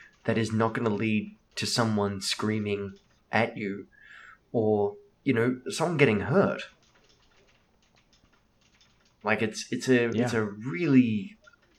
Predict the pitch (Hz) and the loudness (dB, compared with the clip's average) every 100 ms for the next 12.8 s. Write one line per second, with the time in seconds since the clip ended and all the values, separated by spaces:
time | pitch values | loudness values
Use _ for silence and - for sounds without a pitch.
0 | _ _ _ _ 135 131 120 110 98 85 | _ _ _ _ -8 -2 0 -2 -6 -12
1 | - - - _ _ _ _ - 143 147 | -16 -20 -20 _ _ _ _ -2 -2 0
2 | 151 170 214 196 190 165 143 131 - - | -2 0 0 0 -2 2 2 2 -6 -10
3 | 98 90 120 143 - 202 196 123 151 175 | -8 2 2 2 2 2 2 0 -4 -2
4 | 180 110 107 139 143 135 131 117 101 - | -2 0 2 2 2 6 6 6 0 -8
5 | - 113 113 113 104 - _ _ _ - | -2 -2 2 0 0 -8 _ _ _ 4
6 | 131 123 107 104 - 87 80 - _ _ | 8 8 6 2 0 -4 -6 -10 _ _
7 | _ _ _ _ _ _ _ _ _ _ | _ _ _ _ _ _ _ _ _ _
8 | _ - - - - - - _ 127 143 | _ -20 -20 -20 -20 -20 -20 _ 0 0
9 | - - 139 123 - 123 104 - 143 139 | 0 -2 0 0 0 0 0 -4 -2 0
10 | 135 131 117 - 117 92 - - - 101 | 0 -2 -4 -4 -4 -4 -12 -14 -8 -6
11 | 98 95 90 85 85 - 95 - 107 107 | -6 -6 -8 -6 -8 -8 -8 -8 -8 -8
12 | - 92 90 87 78 - 78 78 | -8 -8 -8 -10 -12 -12 -12 -12